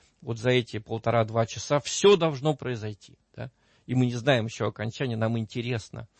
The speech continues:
А здесь появляется расчисленность, появляется такая, я бы сказал, ужасная уверенность в том, что будет. Вот можно запланировать заранее, когда человек родится, какие у него будут генетические свойства.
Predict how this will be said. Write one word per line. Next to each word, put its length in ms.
А 160
здесь 640
появляется 1080
расчисленность, 1300
появляется 1080
такая, 420
я 100
бы 100
сказал, 420
ужасная 720
уверенность 680
в 80
том, 220
что 220
будет. 420
Вот 200
можно 300
запланировать 680
заранее, 360
когда 320
человек 300
родится, 580
какие 260
у 40
него 160
будут 260
генетические 680
свойства. 760